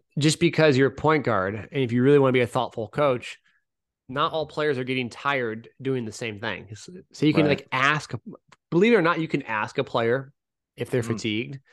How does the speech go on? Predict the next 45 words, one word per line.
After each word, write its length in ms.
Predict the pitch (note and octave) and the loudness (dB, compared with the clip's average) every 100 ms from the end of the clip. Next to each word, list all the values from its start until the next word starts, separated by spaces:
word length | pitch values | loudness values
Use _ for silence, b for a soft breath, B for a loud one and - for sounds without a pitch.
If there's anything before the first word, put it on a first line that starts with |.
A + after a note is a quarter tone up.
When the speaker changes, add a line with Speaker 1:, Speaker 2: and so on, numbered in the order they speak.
| b b | b b
Speaker 1:
Like, 100 | - A2+ | -4 0
what 160 | C3 | 2
a 40 | A2 | 2
novel 380 | G#2+ A#2+ A#2+ A2+ | 4 4 4 2
idea. 440 | G2+ G2 G#2 C#3 - | 0 -2 -4 -4 -10
<laughs> 180 | A#2 C3 | -14 -8
Uh, 140 | C3+ G#2+ | -6 -4
and 100 | A#2 | -2
I 100 | A#2 | 0
know 120 | A#2 | 2
we 120 | B2 | 2
don't 200 | B2+ A2+ | 2 0
ask 300 | A2 G#2 A2 | -2 -4 -4
Speaker 2:
<laughs> 0 | |
Speaker 1:
players 300 | A#2+ B2+ B2+ | -2 -2 0
that. 240 | C#3 C#3+ - b b _ | -2 -2 -6 b b _
They'll 140 | C#3+ E3 | -2 0
say 200 | F3 D3+ | 2 2
no, 300 | B2 B2 D#3 | 2 0 2
but 80 | C#3+ | 0
you're 140 | B2+ | 0
like, 100 | D3 | -4
"No, 140 | G#3+ | -2
I 80 | D3 | -2
really 240 | C3+ D3 C#3+ | 0 0 0
wanna 200 | C3 A#2+ | -2 -6
understand, 440 | B2+ A#2 - B2+ | -8 -10 -8 -6
like, 140 | G#2+ A2+ | -6 -6
do 100 | A#2 | -6
you 60 | |
get 160 | G#2+ - | -6 -6
tired 240 | A2 A#2+ | -2 0
in 80 | C3 | 0
these 120 | C3 | -2
situations? 580 | C#3 B2 B2 A#2+ A#2 A2 | -6 -6 -4 -4 -6 -8
When 160 | G#2 A2+ | -6 -6
do 80 | G#2+ | -6
you 60 | |
get 140 | G#2 - | -8 -12
fatigued? 560 | G#2 - D#3 C#3+ - B B | -6 4 4 4 0 B B
How 120 | C3 | -2
does 140 | C3+ C3 | -2 -2
fatigue 360 | - - B2+ A2+ | -6 -4 -4 -4
affect 400 | - C3+ C3 C3 | -2 -2 -2 -2
you?" 280 | B2+ B2 | -2 -2